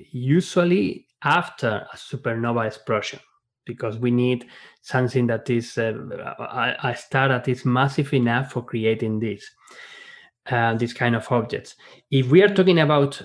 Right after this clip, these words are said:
Speaker 1: a star exploding as a supernova, the lowest limit, it is around eight solar masses. So the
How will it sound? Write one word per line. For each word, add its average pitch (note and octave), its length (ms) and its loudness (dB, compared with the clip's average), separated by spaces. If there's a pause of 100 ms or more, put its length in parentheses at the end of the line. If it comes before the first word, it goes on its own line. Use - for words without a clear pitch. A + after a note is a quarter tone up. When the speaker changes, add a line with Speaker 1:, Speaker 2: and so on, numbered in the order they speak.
(340)
Speaker 1:
a C3 100 0
star C#3+ 400 -2
exploding C3 500 -2
as A#2+ 260 -6
a F3+ 40 -6
supernova, C3+ 520 -2 (460)
the A#2 260 -6
lowest B2+ 1500 2 (260)
limit, A#2+ 540 -6 (120)
it C3 160 -6
is B2 160 -6
around A#2+ 300 0 (160)
eight C#3+ 560 2 (200)
solar A2 340 -2
masses. G#2+ 640 -8 (920)
So A#2 640 -2
the A#2 280 2